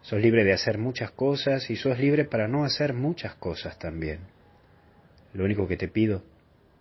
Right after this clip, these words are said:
es que seas feliz. Ponele actitud y con el fuego del Espíritu Santo lo vamos a lograr. Que Dios te bendiga y te acompañe y te proteja.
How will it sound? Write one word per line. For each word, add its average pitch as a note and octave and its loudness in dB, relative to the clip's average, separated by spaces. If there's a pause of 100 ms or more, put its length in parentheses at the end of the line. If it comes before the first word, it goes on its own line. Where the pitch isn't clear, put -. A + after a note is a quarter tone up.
(160)
es - -20
que - -8
seas G2+ -4
feliz. F2 -6 (920)
Ponele B2+ 0
actitud F#2+ -8 (580)
y G#2 -12
con G2 -4
el A2+ 2
fuego B2+ -2
del F2+ -4
Espíritu G#2 -6
Santo G#2+ -6 (600)
lo F2 -4
vamos F2 -4
a F2+ -6
lograr. E2 -6 (1700)
Que A2 -4
Dios A2+ 4 (420)
te - -14
bendiga G2+ 0
y B2 0
te G#2 -6
acompañe A#2+ 0
y C#3 0
te - -4
proteja. C3 -2